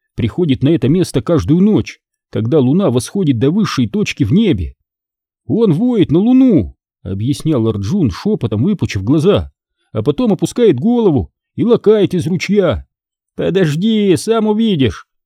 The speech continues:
подхватил Шон. «Это человек и волк одновременно! Получеловек, полуволк». Я смотрел на них, чуть прищурившись,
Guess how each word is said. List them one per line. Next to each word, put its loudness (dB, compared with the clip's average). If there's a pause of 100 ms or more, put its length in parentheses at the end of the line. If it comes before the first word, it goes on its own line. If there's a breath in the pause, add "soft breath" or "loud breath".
(180)
подхватил -4
Шон. -2 (400)
«Это -2
человек 2
и 4
волк 2
одновременно! 2 (380)
Получеловек, 0
полуволк». 2 (1000)
Я -4
смотрел 0
на 4
них, 0 (220)
чуть -2
прищурившись, -2